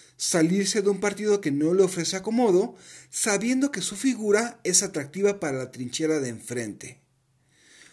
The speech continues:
Lamentablemente, es posible que veamos muchos casos como este en los próximos meses, cuando se vayan definiendo las candidaturas para gubernaturas, diputaciones y municipios. Sin embargo,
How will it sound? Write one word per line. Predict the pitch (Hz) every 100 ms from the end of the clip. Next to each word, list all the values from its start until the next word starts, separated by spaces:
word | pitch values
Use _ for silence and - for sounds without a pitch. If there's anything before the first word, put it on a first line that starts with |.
| -
Lamentablemente, | 185 196 214 294 302 285 247 233 226 233 233 - - _
es | 247 247
posible | 294 247 254 247
que | 185
veamos | 175 185 175 160
muchos | 208 269 277 262 -
casos | - 170 165 165
como | - 135 139
este | 151 156 147
en |
los | 117
próximos | - 143 151 170 165
meses, | 208 185 185 226 - - - - - -
cuando | 196 190
se | 180 196
vayan | 190 220
definiendo | 220 208 175 175 185
las | 175
candidaturas | - 131 135 131 160 160
para | 160 123
gubernaturas, | 117 135 175 185 220 190 196 - - - _
diputaciones | 196 196 208 233 220 - 208 180 196 - - - _
y | - 170
municipios. | 160 139 - 143 143 78 - - - _ _ _ _ _ _ _ _ _ -
Sin | - 247 254
embargo, | 254 277 277 269 285